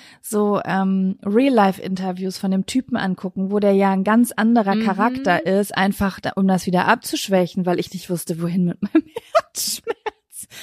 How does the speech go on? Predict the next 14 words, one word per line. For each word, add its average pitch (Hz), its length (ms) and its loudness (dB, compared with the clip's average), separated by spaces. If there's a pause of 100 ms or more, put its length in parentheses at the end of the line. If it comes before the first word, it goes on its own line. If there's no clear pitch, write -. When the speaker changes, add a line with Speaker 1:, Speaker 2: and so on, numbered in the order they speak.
(260)
Speaker 2:
Ja, 254 160 -12
Speaker 1:
Mein, - 20 4 (160)
Speaker 2:
ich 359 60 -8
verstehe 311 180 -8
Speaker 1:
mein 262 180 0
Mitte 277 240 0
Speaker 2:
das. 262 100 -2
Speaker 1:
dreißiges 285 600 2
Ich 311 220 2
war 262 180 4
so 285 120 4
verliebt 262 640 -2
in 202 160 -10
diesen 240 340 -2